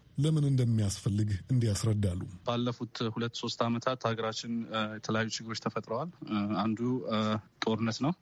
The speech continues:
Speaker 2: እ፣ በጦርነቱ ምክንያት ደግሞ ከ-፣ ከአራት ሺህ ትምህርት ቤቶች በላይ ፈርሰዋል፣ ወድመዋል። ብዙ ሰው ህይወት አልፏል። በተጨማሪ ግን የተማሪዎች ኢንፎርሜሽን ጠፍቷል፣ በቃ ዳታ እና ከዚህ ተነስተን ነው ይሄንን፣ እ፣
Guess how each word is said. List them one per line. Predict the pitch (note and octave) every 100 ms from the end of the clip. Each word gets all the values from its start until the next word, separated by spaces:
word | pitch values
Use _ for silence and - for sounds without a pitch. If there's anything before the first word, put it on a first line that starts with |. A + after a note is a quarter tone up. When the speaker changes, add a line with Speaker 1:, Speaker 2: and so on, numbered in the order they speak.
| _ -
Speaker 2:
እ፣ | A2+ G#2+
በጦርነቱ | G#2 A2+ A#2 A2+ A#2
ምክንያት | A2+ G#2 A#2 A2
ደግሞ | A2+ C3+ D#3+
ከ-፣ | - A2 A2+
ከአራት | A#2+ B2
ሺህ | - -
ትምህርት | A#2 A#2+
ቤቶች | A#2 A2 A#2
በላይ | A2+ A2+ A#2 - - -
ፈርሰዋል፣ | - A#2+ - A2+ G#2+ -
ወድመዋል። | - A2 G#2+ G#2+ G2+
ብዙ | G#2+ A2
ሰው | - A2+ A2
ህይወት | - A2 -
አልፏል። | A2 A2+ - F3+ - _
በተጨማሪ | - C3 C3 C3 C3
ግን | C3 F3
የተማሪዎች | C3 B2 A#2 B2+ B2 B2 B2 - - A#2+ A2+ A2 -
ኢንፎርሜሽን | A#2 - A#2 A#2 - E3+ D3+ -
ጠፍቷል፣ | C3 - F#2+
በቃ | F#2 F#2+ F#2+
ዳታ | F2 G2 - F2+ - -
እና | C3+ E3
ከዚህ | D#3 D3+ D3+
ተነስተን | D#3+ D#3+ - F3
ነው | C#3+ B2
ይሄንን፣ | A#2+ A#2 A#2 A2+ A2+ A2+ A2
እ፣ | B2